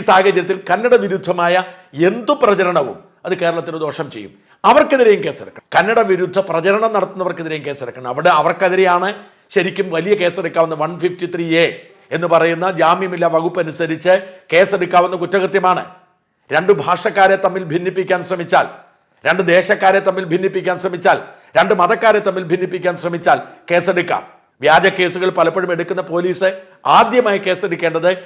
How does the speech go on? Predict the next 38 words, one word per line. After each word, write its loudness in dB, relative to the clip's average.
വൺ 2
ഫിഫ്റ്റി -2
ത്രീ -2
എ 0
അനുസരിച്ച്. -8
ഇപ്പൊ-, -8
ഇപ്പോൾ 0
എം-, -8
ബി 0
എൻ -4
എസ് -6
ആണ് -4
വകുപ്പ് 0
മാറി. 0
ഞാൻ -4
പഴയ 0
ഐ -2
പി -6
എസിന്റെ -6
കാര്യം -2
പറയുന്നത്. -4
അതനുസരിച്ച് 0
കേസെടുക്കേണ്ടത് 0
ഈ -8
കന്നഡ 0
വിരുദ്ധ -2
വികാരം 2
ഉണ്ടാക്കുന്നവരെയാണ്, -6
ആരാണെങ്കിലും. 0
പക്ഷെ -4
അതിനൊരു 2
ധൈര്യം 2
പോലീസിനില്ല. -4
കാരണം -2
കന്നഡ 2
വിരുദ്ധ, 2
കർണാടക 2
വിരുദ്ധ 0